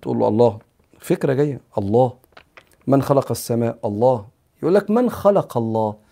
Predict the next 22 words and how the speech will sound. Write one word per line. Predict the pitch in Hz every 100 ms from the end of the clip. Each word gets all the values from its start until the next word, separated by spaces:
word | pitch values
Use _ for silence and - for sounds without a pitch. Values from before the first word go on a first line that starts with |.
| _ _ _
قال: | 254 262
"فإن | - 147
جاءكم | 120 120 170 170 151
فقولوا | 127 - 151 131
لا | 120 135
إله | 131 123 135 123
إلا | 135 123
الله | 120 135 139
آمنت | 123 110 117 107
بالله". | 107 104 - 107 _ _ _ _ _ _ _ -
وبعدين | 143 156 147 175
ممكن | 170 180 127
الشيطان | 117 135 127 170
كمان | - 139 165
يجي | 127 117 170
لك | 170 165
بألفاظ | 113 139 117 107 143 151 117 117 113 - _ -
قليلة | 127 156 160 156
الأدب، | 131 - 165 165 147 - - _ _ _
حاجات | - - 123 139
تشبه | 147 120 117
كده | 107 143 135